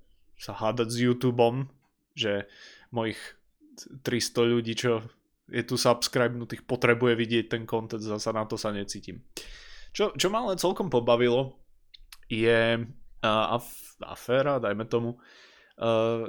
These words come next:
niečo okolo Neila Younga, jedného z takých klasických rockových muzikantov, jednoho z takých legend, by som povedal,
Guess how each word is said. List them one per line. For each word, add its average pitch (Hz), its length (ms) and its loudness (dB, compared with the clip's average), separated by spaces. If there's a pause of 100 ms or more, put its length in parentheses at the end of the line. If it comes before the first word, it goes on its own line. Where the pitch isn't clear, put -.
niečo 151 320 -2
okolo 170 400 2
Neila 135 400 2
Younga, 131 480 2 (720)
jedného 113 320 -2
z 110 80 -6
takých - 480 -2 (160)
klasických 127 640 0
rockových 123 720 0 (300)
muzikantov, 123 720 -2
jednoho 117 420 -6
z - 140 -14 (160)
takých 113 320 -4
legend, 120 640 0
by 120 100 -2
som 120 220 -4
povedal, 127 480 2